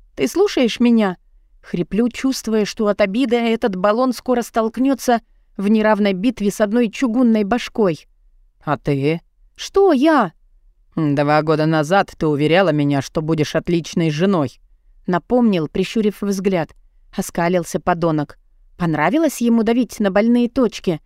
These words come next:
от которых, как я думала, уже избавилась. "Не было такого!" Щеки наливаются стыдом. Меня трясет от неконтролируемой ярости и возмущения.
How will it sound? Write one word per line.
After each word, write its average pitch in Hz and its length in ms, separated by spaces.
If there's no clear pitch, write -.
от - 200
которых, 190 360
как - 220
я 190 140
думала, 185 340
уже 190 300
избавилась. 190 680
"Не 339 240
было 226 200
такого!" 220 560
Щеки - 360
наливаются 170 600
стыдом. 170 480
Меня 170 240
трясет 240 400
от - 120
неконтролируемой 196 880
ярости 254 440
и 247 80
возмущения. 196 840